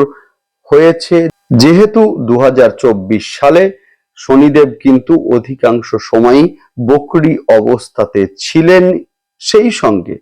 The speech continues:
শনিদেব কিন্তু শতভিষা নক্ষত্রে অবস্থান করছিলেন এবং শতভিষা নক্ষত্রের অধিপতি রাহু অবস্থান করছিলেন কিন্তু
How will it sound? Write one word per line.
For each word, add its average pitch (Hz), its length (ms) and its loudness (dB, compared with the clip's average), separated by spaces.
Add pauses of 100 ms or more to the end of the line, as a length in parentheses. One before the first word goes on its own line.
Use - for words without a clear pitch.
(280)
শনিদেব 127 440 0 (100)
কিন্তু 127 340 -2
শতভিষা 110 640 -4 (120)
নক্ষত্রে 110 640 -2 (420)
অবস্থান 160 600 0
করছিলেন 196 580 0 (300)
এবং 117 180 2 (120)
শতভিষা 190 720 -2
নক্ষত্রের 120 680 -4 (100)
অধিপতি 165 440 0 (520)
রাহু 127 340 0 (100)
অবস্থান 110 500 -2 (140)
করছিলেন 117 560 -2
কিন্তু 135 360 2